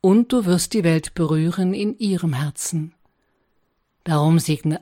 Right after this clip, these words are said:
alles, was du tust, auch deine geringste Arbeit, und tue sie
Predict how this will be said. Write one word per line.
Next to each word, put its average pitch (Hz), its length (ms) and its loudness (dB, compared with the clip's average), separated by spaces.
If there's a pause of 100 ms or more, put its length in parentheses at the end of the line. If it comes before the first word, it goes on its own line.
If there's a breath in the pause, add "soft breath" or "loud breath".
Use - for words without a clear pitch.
alles, 185 460 0
was 160 160 -6
du 165 140 -12
tust, - 640 -6 (500)
auch 196 300 0
deine 220 300 0
geringste 175 560 -2
Arbeit, 160 540 -4 (680)
und 226 240 2
tue 160 320 0
sie 160 480 -6